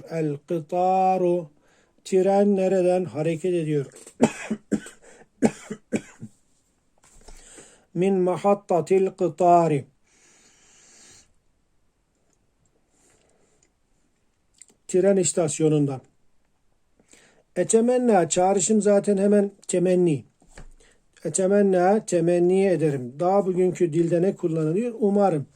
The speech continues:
Umarım, temenni ederim. Neyi? En üsafira, yapmayı, yolculuk yapmayı. Enden sonra mansup geldi, dikkat. Yolculuk yapmayı bil kıtari, trenle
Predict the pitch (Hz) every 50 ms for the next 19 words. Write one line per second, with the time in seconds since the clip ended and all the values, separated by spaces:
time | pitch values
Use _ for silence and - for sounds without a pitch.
0 | _ _ _ _ _ _ _ _ _ _ _ _ _ _ _ _ _ - 180 180
1 | 196 202 202 190 175 165 151 - 165 160 165 175 175 170 190 208 202 190 165 160
2 | 156 147 147 143 156 170 190 202 214 214 185 147 - _ _ _ - 175 185 196
3 | 202 208 208 208 214 214 - 185 175 - - 190 185 185 185 180 180 175 - 175
4 | 170 160 156 147 143 143 156 160 156 151 - 170 160 160 156 143 139 151 156 156
5 | 160 143 175 190 202 190 - - 165 156 151 151 139 139 139 139 143 170 196 220
6 | - _ _ _ _ _ _ _ _ _ _ _ _ - 175 175 175 175 175 190
7 | 185 185 151 160 160 160 208 208 185 165 165 160 160 - - 165 151 - 147 143
8 | 151 196 151 147 143 - - 147 123 - - - _ _ _ _ _ - _ _
9 | _ _ _ _ _ _ _ _ _ _ _ _ _ _ _ _ _ _ _ _
10 | _ _ _ _ _ _ _ _ _ _ _ _ _ _ _ _ _ _ _ _
11 | _ _ _ _ _ _ - 175 175 180 175 170 190 196 202 165 - 185 175 165
12 | 156 - 165 165 170 180 202 220 214 185 156 165 185 180 170 156 151 - - 170
13 | 165 160 147 - 180 185 190 190 190 190 180 165 156 156 147 143 147 - - 165
14 | 160 160 165 165 170 165 165 170 175 185 190 196 202 202